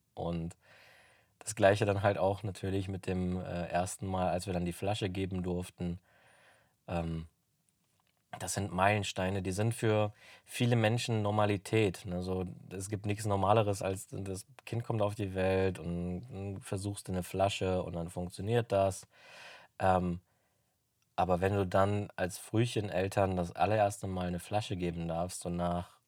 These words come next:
zwei, drei Wochen oder so, dann sind das so,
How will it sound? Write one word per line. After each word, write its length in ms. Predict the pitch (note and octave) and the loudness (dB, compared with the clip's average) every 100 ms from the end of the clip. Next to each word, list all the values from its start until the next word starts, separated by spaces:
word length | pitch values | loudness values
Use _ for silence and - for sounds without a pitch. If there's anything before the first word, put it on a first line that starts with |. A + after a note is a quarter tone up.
| - | -16
zwei, 280 | - E2+ | -8 -6
drei 220 | E2+ E2+ E2 | -2 -2 -2
Wochen 300 | E2 G2+ F2 | -6 -6 -4
oder 240 | E2+ F2 | -4 -4
so, 300 | E2+ E2+ G#2+ - - - - - - | -4 -6 -6 -10 -20 -20 -20 -20 -16
dann 160 | - G2 | -6 0
sind 160 | G#2 A2+ | 4 6
das 200 | A2+ - | 4 6
so, 320 | G#2+ G#2+ | 6 8